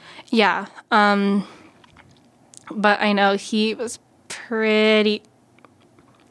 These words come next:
pretty, yeah. I lost my train of thought in that. I am so sorry. <laughs>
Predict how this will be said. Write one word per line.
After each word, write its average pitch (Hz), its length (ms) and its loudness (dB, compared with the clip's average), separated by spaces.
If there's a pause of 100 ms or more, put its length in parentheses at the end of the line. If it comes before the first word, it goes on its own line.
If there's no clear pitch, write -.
(420)
pretty, 208 800 -2 (1200)
yeah. 214 320 -6 (200)
I 233 220 2 (380)
lost 202 480 2
my 196 100 -2
train 190 280 -4
of 185 80 -4
thought 185 280 0
in 196 60 -2
that. 190 180 0
I 220 60 -2
am 196 160 2
so 185 180 -2
sorry. 180 500 -4
<laughs> - 840 0